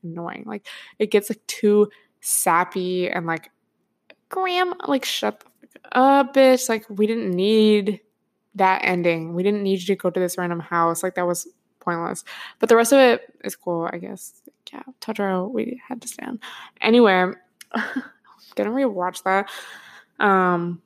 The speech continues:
<laughs> if you haven't watched it, if you wanna come on down, come on down, honestly. But, yeah. Uh, what did Cosmo say about Aries season? Aries,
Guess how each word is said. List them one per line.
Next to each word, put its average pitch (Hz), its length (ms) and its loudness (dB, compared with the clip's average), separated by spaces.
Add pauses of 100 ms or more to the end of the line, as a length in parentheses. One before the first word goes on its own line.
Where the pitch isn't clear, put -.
(320)
<laughs> - 380 -20
if - 640 -16
you 233 80 2
haven't 233 140 -2
watched 180 240 -2
it, - 240 -6 (180)
if 220 140 -4
you 262 160 0 (340)
wanna 226 160 2
come 311 140 0
on 254 100 2
down, 170 160 -2
come 190 140 -8
on 214 80 -4
down, - 280 -6
honestly. - 340 -8 (920)
But, - 520 -4
yeah. - 240 -14 (160)
Uh, 226 500 0
what 226 140 2
did 339 140 6
Cosmo 214 380 2
say 190 140 2
about 180 160 2
Aries 185 260 2
season? - 360 -10 (1400)
Aries, 349 500 4